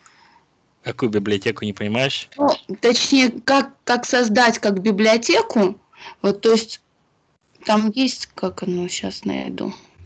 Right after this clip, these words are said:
Speaker 1: Ага. Покажи, пожалуйста, расшарь,
Speaker 2: Библиотека,
Speaker 1: покажи.
Speaker 2: э, сло-, словарь, вот, э, именно словарь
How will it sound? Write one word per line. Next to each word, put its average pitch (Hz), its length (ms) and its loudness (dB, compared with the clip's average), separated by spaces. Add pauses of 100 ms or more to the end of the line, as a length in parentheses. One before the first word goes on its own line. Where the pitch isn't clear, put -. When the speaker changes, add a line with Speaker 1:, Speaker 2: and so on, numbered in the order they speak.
(540)
Speaker 1:
Ага. 113 360 -10 (640)
Покажи, 131 420 -4
пожалуйста, 101 560 -4
расшарь, 135 520 0
Speaker 2:
Библиотека, 285 240 -6
Speaker 1:
покажи. 226 460 -4
Speaker 2:
э, 233 40 0 (120)
сло-, 277 320 0
словарь, 247 600 4
вот, 202 300 -2
э, 196 240 4
именно 220 320 4
словарь 240 540 2